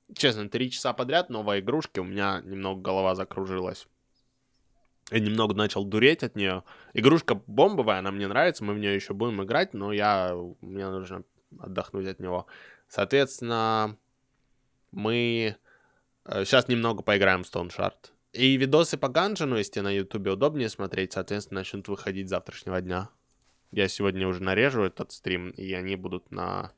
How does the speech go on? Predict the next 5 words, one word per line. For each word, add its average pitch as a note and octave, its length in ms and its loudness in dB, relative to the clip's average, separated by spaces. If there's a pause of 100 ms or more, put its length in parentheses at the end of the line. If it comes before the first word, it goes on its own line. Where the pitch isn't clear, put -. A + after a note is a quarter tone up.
(560)
выходить F#2+ 540 -8
на F2+ 240 -6
этом, F#2+ 300 -12 (960)
на G2 300 -2
Ютубе. F#2+ 460 -2